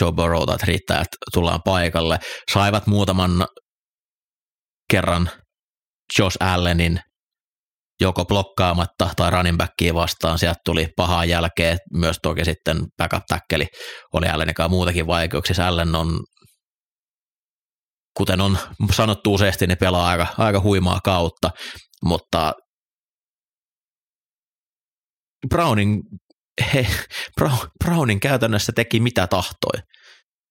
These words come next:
Löysi aina hyvän matchupin. Silloin kun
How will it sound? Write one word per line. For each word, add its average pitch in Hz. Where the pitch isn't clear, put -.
Löysi 120
aina 123
hyvän 104
matchupin. 92
Silloin 107
kun 90